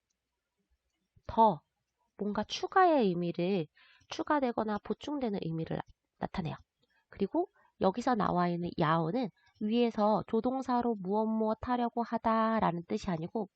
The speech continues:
여기서는 동사로 필요하다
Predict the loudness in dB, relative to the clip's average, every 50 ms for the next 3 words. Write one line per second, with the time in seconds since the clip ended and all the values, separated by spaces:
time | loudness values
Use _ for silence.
0 | -6 -6 -4 -4 -4 -6 -4 -4 -2 0 -2 -2 -4 _ _ _ _ _ -10 -4
1 | -2 -2 -2 0 0 -2 -2 -2 -6 _ _ _ _ _ _ _ _ _ _ _
2 | _ _ _ _ _ _ _ _ _ _ _ _ _ _ _ _ _ _ _ _
3 | _ _ _ _ _ _ _ _ _ _ _ _ -20 -12 -10 -6 -2 -2 -2 0
4 | -2 -2 -2 -4 -10 -10